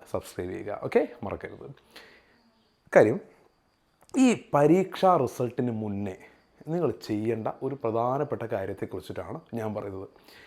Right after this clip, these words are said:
ഇത് നമുക്കറിയാം, നിങ്ങൾ ഈ ടെൻത്ത് എന്ന് പറയുന്നത് ലൈഫിൽ ഒരു സ്റ്റേജാണ്. അത് കഴിഞ്ഞ്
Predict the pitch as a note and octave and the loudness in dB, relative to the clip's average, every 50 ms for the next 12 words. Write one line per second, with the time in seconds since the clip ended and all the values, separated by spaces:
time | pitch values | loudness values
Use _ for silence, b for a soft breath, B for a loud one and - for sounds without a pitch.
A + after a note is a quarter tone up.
0 | b b b b b b b b _ G#3 G#3+ A#3 A#3 G#3 A3+ - - - - - | b b b b b b b b _ 2 4 6 8 8 6 6 2 -6 -16 -20
1 | _ _ - E3 F#3 G#3 G#3+ F#3+ C#3+ C3+ C3 A#2+ B2 C3 C#3+ D3+ D3+ C#3+ D3 - | _ _ -2 0 2 4 6 8 8 8 8 8 4 2 4 4 2 2 4 4
2 | D3+ C#3 D3 D#3 D3+ - F3+ E3+ D3+ D3+ D3+ C3 B2+ B2 C3 C#3+ D#3 C#3 A#2+ A2 | 4 4 4 2 0 2 2 2 4 2 2 2 2 4 4 4 4 4 4 2
3 | G#2+ - B2+ C3 - D3+ D#3+ E3 E3 - - A2+ G#2 G#2+ A2 G#2+ G#2 B2 B2 A#2+ | 2 0 -2 0 2 4 4 4 2 2 0 2 2 2 2 0 -2 -2 0 0
4 | C3+ B2+ A#2+ A2+ A#2 C3+ F3+ A3 | 0 2 2 0 0 0 -4 -6